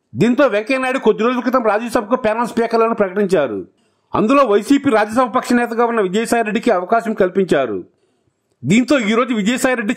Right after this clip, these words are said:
చైర్మన్ స్థానంలో తొలిసారి ఆసీనులై సభను నడిపించారు. తొలిసారిగా చైర్మన్ స్థానంలోకి వచ్చిన విజయసాయిరెడ్డికి సభ్యులు స్వాగతం పలికారు. ఆ వెంటనే విజయసాయిరెడ్డి కేంద్ర మంత్రి జితేంద్ర సింగ్ను సభ్యుల ప్రశ్నలకు సమాధానం చెప్పాల్సిందిగా సూచించారు.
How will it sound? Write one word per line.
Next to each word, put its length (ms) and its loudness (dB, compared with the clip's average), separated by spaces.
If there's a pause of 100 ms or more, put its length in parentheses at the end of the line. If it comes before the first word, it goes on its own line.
చైర్మన్ 240 0
స్థానంలో 540 -2 (340)
తొలిసారి 360 4
ఆసీనులై 500 0
సభను 320 0
నడిపించారు. 720 -2 (640)
తొలిసారిగా 420 2 (100)
చైర్మన్ 240 0
స్థానంలోకి 500 -2
వచ్చిన 260 0
విజయసాయిరెడ్డికి 640 -2
సభ్యులు 300 0
స్వాగతం 400 0
పలికారు. 540 0 (520)
ఆ 80 -2
వెంటనే 340 -2
విజయసాయిరెడ్డి 840 -4 (120)
కేంద్ర 260 -2
మంత్రి 260 -2
జితేంద్ర 380 -2
సింగ్ను 280 0
సభ్యుల 320 0
ప్రశ్నలకు 380 -2
సమాధానం 420 -2
చెప్పాల్సిందిగా 640 0
సూచించారు. 720 0